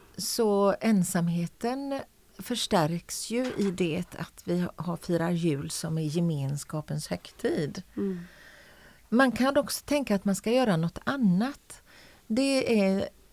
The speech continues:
Speaker 1: många praktiserar ju det som har mist någon älskad under året och som inte står ut med tanken på att fira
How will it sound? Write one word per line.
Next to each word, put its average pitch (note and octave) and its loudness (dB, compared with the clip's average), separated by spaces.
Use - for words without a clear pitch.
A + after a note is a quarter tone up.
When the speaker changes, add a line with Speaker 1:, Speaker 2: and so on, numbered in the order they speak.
Speaker 1:
många A3+ 4
praktiserar C4 -4
ju B3+ 0
det G3 -2
som F3 0
har F#3 -2
mist G3 0
någon F#3 -2
älskad F3+ -4
under F3 -2
året F3 -6
och E3 -10
som F3+ -2
inte E3+ -4
står - -2
ut A3 -2
med F3+ 0
tanken F#3 0
på F3+ -4
att E3+ -4
fira E3+ -2